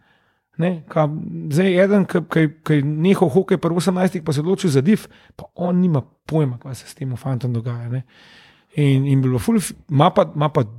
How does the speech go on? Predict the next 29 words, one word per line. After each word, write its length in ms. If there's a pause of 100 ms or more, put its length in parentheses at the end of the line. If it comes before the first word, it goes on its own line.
(140)
pedagoške 580
stvari, 420
verjetno 420
bolj 220
pošlihtane, 480
kot 140
mar 180
zelo 160
drug, 320 (480)
ne, 260
ke 140
pa, 160 (340)
ke, 140 (400)
in, 160
in, 180
in 120
če 160
bi 120
mi 220 (720)
našli 540
en 160
kompromis, 600
da 140
te 200
fantje 360
lahko 420 (380)
igrajo 340
profesionalni 440
šport, 440